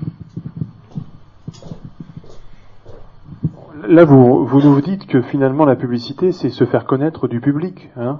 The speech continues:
c'est ça. Donc, euh, rentrer dans la sphère publique,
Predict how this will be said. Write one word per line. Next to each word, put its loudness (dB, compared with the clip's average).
c'est -10
ça. -2
Donc, -2
euh, 2
rentrer 2
dans -2
la -4
sphère -6
publique, -10